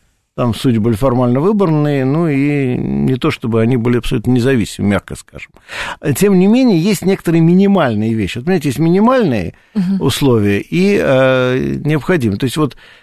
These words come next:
Speaker 1: необходимое и достаточно. Знаете, вот в философии есть такое понятие «необходимое и достаточное». Вот, э, допустим, выборность судей — это необходимое условие, но недостаточное для независимого суда. Ну, просто если у вас даже этого нет, то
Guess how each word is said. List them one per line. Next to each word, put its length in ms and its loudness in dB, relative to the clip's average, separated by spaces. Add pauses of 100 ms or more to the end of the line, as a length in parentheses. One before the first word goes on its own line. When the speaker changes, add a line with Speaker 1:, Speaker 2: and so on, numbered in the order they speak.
(120)
Speaker 1:
необходимое 520 0
и 20 0
достаточно. 540 -2
Знаете, 240 -2
вот 120 -2
в 60 -16
философии 460 -2
есть 100 -8
такое 160 -4
понятие 400 -2
«необходимое 540 0
и 20 -2
достаточное». 640 -4 (460)
Вот, 280 0
э, 220 -2
допустим, 400 0
выборность 520 2
судей — 500 0
это 340 -2
необходимое 840 2
условие, 420 0
но 180 2
недостаточное 1080 -2
для 300 -2 (200)
независимого 600 0
суда. 280 -2
Ну, 140 2
просто 240 -2
если 320 0
у 40 4
вас 140 0
даже 280 0
этого 360 0
нет, 300 -2
то 200 0